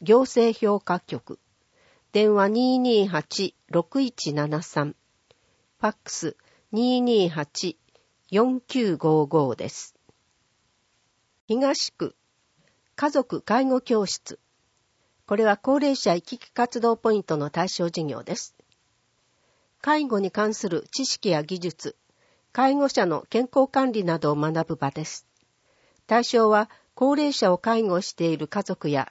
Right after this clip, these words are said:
近隣の援助者。日時は一月二十四日水曜日、午前十時半から十二時。場所は牛田新町集会所。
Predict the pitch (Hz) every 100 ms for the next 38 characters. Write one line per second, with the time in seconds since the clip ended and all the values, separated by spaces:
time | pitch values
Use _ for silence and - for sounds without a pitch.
0 | _ - 240 262 226 240 226 202 - 180
1 | 180 165 175 - - - _ _ _ _
2 | _ _ _ _ _ _ - 220 247 247
3 | 208 190 170 - - - 285 277 285 -
4 | 277 262 220 185 170 160 170 - - 202
5 | 196 185 165 135 139 _ _ _ _ -
6 | 254 277 247 190 151 151 226 240 226 247
7 | 226 214 - 143 127 - 180 190 185 175
8 | 160 - _ _ _ _ _ _ _ _
9 | 175 185 196 180 185 - 254 254 247 233
10 | 165 160 - 170 160 - 147 - - 131